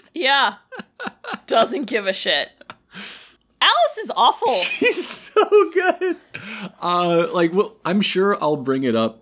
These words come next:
Speaker 1: when we talk about the episode as a whole, but it is really a fre-, refreshing to get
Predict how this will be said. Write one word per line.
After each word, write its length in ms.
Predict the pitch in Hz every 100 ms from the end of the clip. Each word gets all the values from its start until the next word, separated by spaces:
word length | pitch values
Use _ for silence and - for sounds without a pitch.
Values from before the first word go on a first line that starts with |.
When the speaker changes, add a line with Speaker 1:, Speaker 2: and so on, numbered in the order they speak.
| _
Speaker 1:
when 240 | 113 113 104
we 100 | 101
talk 260 | 110 107 104
about 200 | 101 92
the 120 | 95
episode 300 | 90 - 110
as 100 | 101
a 60 | 90
whole, 420 | 104 113 156 160 - - -
but 140 | 151
it 100 | 160
is 160 | 160 127
really 400 | 139 185 185 170
a 60 |
fre-, 360 | - 147 147 -
refreshing 680 | 120 117 - 131 143 127 110
to 120 | 104
get 400 | 104 104 127 -